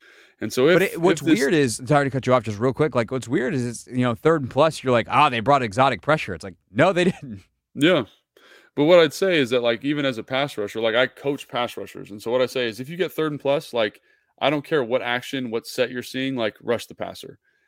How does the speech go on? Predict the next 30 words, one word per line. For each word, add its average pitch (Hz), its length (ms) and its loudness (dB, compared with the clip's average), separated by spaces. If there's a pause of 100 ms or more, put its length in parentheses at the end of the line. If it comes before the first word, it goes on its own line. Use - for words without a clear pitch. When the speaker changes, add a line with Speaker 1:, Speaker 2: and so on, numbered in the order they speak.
(180)
Speaker 1:
And 117 100 -2
it 113 100 -6
gives 147 240 0
guys 147 280 2
confidence 117 640 -6
to, - 100 -8
like, 98 300 -4 (220)
get 110 180 2
off 120 220 0
the 123 80 -8
ball, 113 460 0 (300)
listen 117 380 -6
for 120 180 -8
the 113 120 -8
tells 120 400 -4
and 120 80 -10
the 113 60 -8
cadence, 117 600 -8 (240)
look 117 200 -6
for 127 140 -8
those 120 460 -2 (260)
positions 120 520 -6
along 113 260 -6
the 110 160 -2
offensive 113 420 -8
line 110 280 -4
that - 140 -10
indicate 104 460 -10
pass. 107 460 -6 (400)
And 113 400 -2